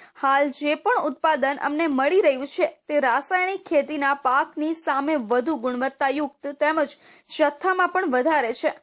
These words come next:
ઉપરાંત માંગ એટલી વધારે છે કે એડવાન્સ બુકિંગ લોકો કરાવી લે છે. પાક ઉગે તે પહેલા જ ઓર્ડર મળી જાય છે અને બજારમાં માલ લઈ જવાની મથામણમાંથી મુક્તિ સાથે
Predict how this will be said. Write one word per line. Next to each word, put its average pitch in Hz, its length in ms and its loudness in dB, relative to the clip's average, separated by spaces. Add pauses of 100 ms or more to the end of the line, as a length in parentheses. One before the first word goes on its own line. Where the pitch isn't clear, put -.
(260)
ઉપરાંત 285 560 0
માંગ 294 400 2
એટલી 302 400 0
વધારે 294 420 2
છે 330 220 -2
કે 339 120 -4
એડવાન્સ 277 640 -2
બુકિંગ 294 380 -2
લોકો 269 360 0
કરાવી 269 440 0
લે 220 180 0
છે. - 300 -4 (360)
પાક 330 280 2
ઉગે 294 340 0
તે 311 140 0
પહેલા 294 460 2
જ 285 140 0
ઓર્ડર 285 400 2
મળી 277 300 2
જાય 226 240 -2
છે 285 180 -2 (400)
અને 262 160 -2
બજારમાં 277 760 2
માલ 302 320 2
લઈ 285 160 2
જવાની 277 500 0
મથામણમાંથી 311 1000 0
મુક્તિ 294 480 -2
સાથે 285 440 -2